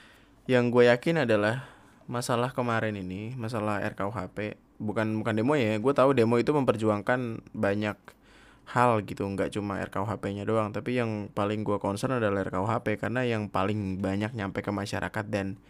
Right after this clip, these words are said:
nyampainya itu juga masih rada-rada misleading gitu, rada-rada membingungkan. Itu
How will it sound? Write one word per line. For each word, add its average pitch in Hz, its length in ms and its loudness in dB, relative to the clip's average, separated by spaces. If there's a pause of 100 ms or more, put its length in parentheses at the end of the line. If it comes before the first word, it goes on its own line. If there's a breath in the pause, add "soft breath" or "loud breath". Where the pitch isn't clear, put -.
(520 loud breath)
nyampainya 107 640 2
itu 104 240 -4
juga 98 240 -2
masih 98 480 -4
rada-rada 95 880 -2 (160)
misleading 104 880 -2
gitu, 90 160 -10
rada-rada 87 880 -4 (160)
membingungkan. 95 800 -4
Itu - 400 -8